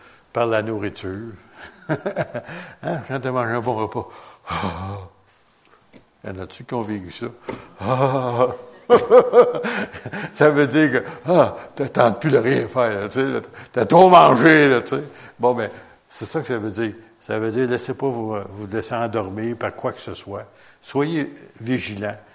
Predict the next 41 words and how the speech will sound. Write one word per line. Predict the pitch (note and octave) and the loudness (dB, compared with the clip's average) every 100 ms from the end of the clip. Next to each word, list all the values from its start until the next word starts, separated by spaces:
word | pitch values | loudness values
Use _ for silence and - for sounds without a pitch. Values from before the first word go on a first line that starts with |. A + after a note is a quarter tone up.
| _ _ | _ _
parce | G2 - | -16 -14
que | B2+ | -10
le | G#2+ | -10
Seigneur | - A2+ A2 A#2 | -10 -10 -8 -8
s'en | - F#2+ | -8 -12
vient, | F#2 A2+ A2+ | -10 -12 -14
puis | - | -14
ça | G#2+ G2 | -10 -8
vaut | F#2+ B2 B2+ B2 | -8 -6 -6 -8
la | A#2+ G2 | -8 -8
peine | - G#2+ A2 G#2 G2 G2+ | -8 -12 -12 -14 -16 -12
d'être | G2+ - | -12 -12
prêt | G#2 G#2+ G#2 _ - | -14 -14 -14 _ -20
pour | - G2+ | -18 -18
son | - G2 | -14 -14
retour. | F2+ - F#2+ F#2 _ - _ _ _ _ _ _ | -14 -16 -20 -20 _ -20 _ _ _ _ _ _
Puis | - | -20
je | F#2+ | -16
vous | G2 | -6
encourage | B2+ A2+ B2 A2 A2 G2 | -6 -4 -6 -6 -8 -8
de | G2 | -12
l'être. | F2+ E2+ - _ _ _ _ - | -12 -14 -16 _ _ _ _ -10
Moi, | B2+ D3 | -8 -8
c'est | |
pourquoi | - - D#3 | -10 -6 -6
j'ai | C3 | -6
coupé | - - B2+ | -10 -8 -8
ça | - | -8
un | C3 | -10
petit | A2+ - | -12 -12
peu, | D#3 D3+ | -10 -8
là, | C#3+ | -10
parce | A2 F#2+ | -10 -12
que | - B2+ A2+ | -8 -6 -6
j'étais | F#2 G#2+ A2+ | -6 -6 -6
supposé | - - B2 C3 | -6 -8 -2 0
être | B2+ | 0
interrompu | A#2 A2 B2 A2 A2 - | -4 -2 0 0 -4 -6
par | B2+ A#2 | -4 -2
des | A2 G2+ | -2 -2
enfants, | G#2 F#2 - | -2 -2 -8